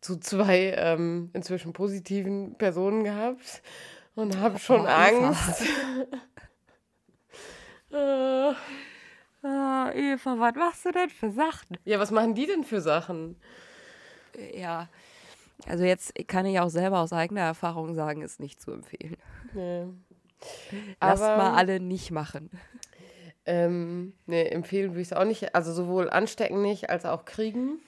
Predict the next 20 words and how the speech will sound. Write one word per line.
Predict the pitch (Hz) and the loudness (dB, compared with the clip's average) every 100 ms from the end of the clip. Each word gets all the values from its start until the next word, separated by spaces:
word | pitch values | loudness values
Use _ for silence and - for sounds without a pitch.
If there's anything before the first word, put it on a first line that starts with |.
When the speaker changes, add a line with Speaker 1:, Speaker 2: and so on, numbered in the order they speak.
| _ _ | _ _
Speaker 1:
Ähm, | 190 190 185 185 190 185 - | -4 -4 -4 -8 -12 -16 -10
also | 170 165 | -6 -6
alles, | - 165 175 - | -4 -4 -6 -10
ich | - - | -16 -10
würd's | 175 170 | -10 -6
auch | - | -6
nicht | 160 160 | -6 -8
empfehlen. | 156 - 156 151 156 156 _ _ _ _ - | -12 -12 -10 -10 -10 -14 _ _ _ _ -8
Nee. | 156 151 151 - | -4 -2 -4 -10
Speaker 2:
Nee. | - 160 139 | -6 -4 -2
Speaker 1:
Mm-mm. | 151 160 151 _ _ _ _ - | -4 -12 -18 _ _ _ _ -14
Mm-mm. | 170 - | -12 -12
Speaker 2:
Nee. | 156 147 143 147 180 | -8 -6 -6 -8 -8
Speaker 1:
Mm. | 190 170 170 | -8 -8 -12
Speaker 2:
Einfach | - 165 175 165 | -12 -10 -10 -8
auch | 160 | -8
eine | 165 156 | -8 -10
dumme | 165 160 | -10 -10
Idee. | 151 131 139 135 135 | -8 -10 -10 -8 -8
Speaker 1:
Ja. | 170 165 - | -6 -6 -8